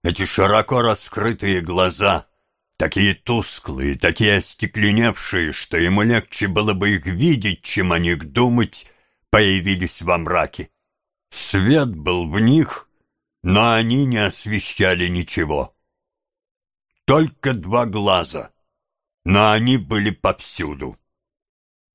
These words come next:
Если он смыкал веки, перед ним возникала комната со всеми хорошо знакомыми предметами. Конечно, об иных он бы не вспомнил, если бы восстанавливал обстановку по памяти.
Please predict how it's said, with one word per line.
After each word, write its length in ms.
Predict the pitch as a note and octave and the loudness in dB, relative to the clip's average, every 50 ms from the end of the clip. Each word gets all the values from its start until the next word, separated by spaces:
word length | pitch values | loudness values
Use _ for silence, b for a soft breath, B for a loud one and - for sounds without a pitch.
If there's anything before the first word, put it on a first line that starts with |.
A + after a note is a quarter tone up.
| _ _ | _ _
Если 360 | B2 B2+ A#2 - - A#2+ A#2+ | 0 0 0 0 0 0 2
он 160 | A#2+ B2 A#2+ | 2 2 0
смыкал 600 | A2 - - A2+ A2+ A#2 - - G#2+ A2 G#2+ G#2+ | -2 -4 -2 0 2 0 2 2 0 0 0 0
веки, 680 | G2+ F2+ D#2 G#2 A#2 C3 A#2 - - C#3+ C#3 - - _ _ _ _ _ _ _ _ _ _ _ _ _ _ _ _ | -2 -2 0 2 2 0 0 0 0 0 0 0 -4 _ _ _ _ _ _ _ _ _ _ _ _ _ _ _ _
перед 360 | - A2+ B2 B2 A#2 G2+ G2+ | 4 4 6 4 2 2 2
ним 220 | B2+ C#3 C3+ B2+ | 2 4 4 4
возникала 720 | A2 A#2 G#2+ F#2+ G#2+ A#2 A#2+ A2 - B2 C3 B2 A#2+ A2+ | 2 0 -2 -2 -2 -2 -2 0 0 0 0 0 0 -2
комната 680 | G#2+ - _ - C3 C#3+ B2+ B2 A#2+ A2+ F#2 - - F#2+ | -2 -4 _ 0 2 2 2 2 2 0 0 -2 -4 -8
со 200 | E2+ - - G#2+ | -6 0 0 -2
всеми 360 | G2 - - - C3 C3 C3 B2+ | -2 0 -2 0 2 2 2 2
хорошо 540 | - - F#2+ F#2+ G2+ G2 - - C#3 B2+ | 2 2 0 2 2 0 -2 -4 -4 -4
знакомыми 720 | G2+ D#2+ G#2 G#2+ G2+ - - A#2 B2 A#2 A2 A2+ A2+ G#2+ F2+ | -2 -2 0 -2 -2 0 0 0 0 2 2 2 2 2 0
предметами. 880 | - - G3 G3 F2+ E2 G#2 C#3+ C#3 C3+ - - F2+ D#2+ D2 B1 - _ _ _ _ _ _ _ _ | 0 0 0 0 0 2 2 2 2 2 0 -2 -2 -2 -4 -4 -8 _ _ _ _ _ _ _ _
Конечно, 640 | - F2 F#2+ A2 B2+ C#3 B2+ - - - G2 D#2 D2 | 0 2 4 4 4 2 2 -2 -4 -4 -2 -2 0
об 140 | D2 D2 E2 | 0 0 0
иных 600 | F2+ F#2+ G#2+ B2+ D3+ D3 - - - - - _ _ - | 2 2 4 4 4 2 2 -2 -10 -14 -18 _ _ -4
он 180 | E2+ F#2 F#2 | -2 0 0
бы 120 | F2+ G2 G2+ | 2 2 2
не 120 | G2+ G#2 | 2 0
вспомнил, 720 | - - - - - - C#3+ E3+ E3+ D3 C3+ A2 F#2 F2 E2 | 0 -4 -10 -12 -4 0 2 2 2 2 2 0 0 0 0
если 340 | D#2+ E2 F2 - - G#2 F2+ | 0 -2 -2 -2 -2 -4 -2
бы 140 | E2 F2 | -2 0
восстанавливал 920 | D#2+ G2 F2+ - - - G#2+ G#2+ A2 A2 G#2+ G2+ F#2 F2+ F2+ E2+ F#2+ F2 E2 | 0 0 -2 -2 -2 -2 -2 0 0 0 0 -2 -2 -2 -2 -2 -2 0 -2
обстановку 720 | F2 - - - - G#2+ G2 G2 F#2+ F2+ - - - F#2 | -2 -4 -6 -6 -2 0 2 2 2 0 -2 -4 -8 -4
по 140 | - G2 F2+ | 0 0 0
памяти. 680 | - - B2 A#2+ G2+ F#2 F2+ E2 - - - D#2 - _ | 0 0 0 0 0 0 -2 -4 -6 -8 -10 -10 -10 _